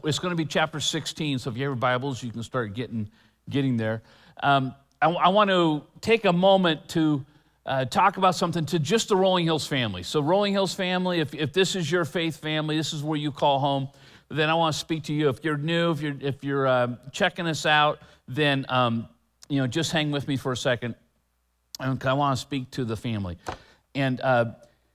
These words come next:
one of the questions I'm getting a lot is, is, as you know, we're gonna go into a, a lead pastor transition.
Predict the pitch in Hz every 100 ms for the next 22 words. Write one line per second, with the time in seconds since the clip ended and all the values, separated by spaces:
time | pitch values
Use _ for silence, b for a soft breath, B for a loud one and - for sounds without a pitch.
0 | _ - 156 220 240 - 190 175 170 156
1 | 156 156 151 127 143 120 - 139 110 -
2 | _ _ _ 131 135 113 127 123 143 151
3 | 175 160 151 135 147 147 139 123 120 _
4 | _ _ _ 143 120 160 165 156 165 170
5 | 170 147 131 123 123 123 - 117 120 147
6 | 156 - 135 127 - 131 - 135 120 107
7 | 113 104 -